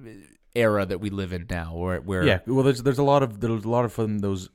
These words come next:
Speaker 2: ultra luxury
Speaker 1: Yeah.
Speaker 2: companies. There's a lot of S U Vs coming out right now.
Speaker 1: Mm-hmm.
Speaker 2: Uh, we got the Cullinan from Rolls-Royce coming out, so
Speaker 1: Mm-hmm.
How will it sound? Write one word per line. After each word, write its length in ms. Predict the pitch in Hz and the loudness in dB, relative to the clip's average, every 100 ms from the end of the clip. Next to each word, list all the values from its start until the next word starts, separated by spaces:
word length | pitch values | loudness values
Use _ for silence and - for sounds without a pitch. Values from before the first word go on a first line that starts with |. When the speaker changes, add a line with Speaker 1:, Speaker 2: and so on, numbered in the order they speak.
| _ | _
Speaker 2:
ultra 360 | - 107 - 107 | -6 -6 -2 -2
luxury 680 | 95 98 98 - 107 101 101 | -2 -2 -4 -4 -6 -2 -2
Speaker 1:
Yeah. 120 | 92 | -2
Speaker 2:
companies. 380 | 113 101 101 98 | -2 -4 -4 -6
There's 240 | 82 95 90 | -4 -4 -2
a 40 | |
lot 100 | 101 | -2
of 120 | 98 | 0
S 140 | 98 - | -2 -4
U 40 | |
Vs 140 | 98 - | -8 -6
coming 240 | 98 92 | -6 -4
out 120 | 95 - | -4 -4
right 120 | 104 | -2
now. 200 | 98 98 | -2 -4
Speaker 1:
Mm-hmm. 480 | 107 113 110 - 95 | -4 -8 -10 -8 -2
Speaker 2:
Uh, 140 | 90 | -2
we 100 | 92 | 0
got 200 | 92 95 | -2 -2
the 300 | 98 95 90 87 _ - | -2 -2 -4 -10 _ -8
Cullinan 500 | - 101 101 98 101 | -2 0 0 -2 -4
from 340 | - 90 90 | -4 -4 -4
Rolls-Royce 440 | 95 95 95 98 - | -4 -4 -2 -4 -4
coming 280 | 98 95 | -6 -4
out, 200 | 95 95 | -4 -6
so 180 | - 101 | -4 -4
Speaker 1:
Mm-hmm. 120 | 104 | -4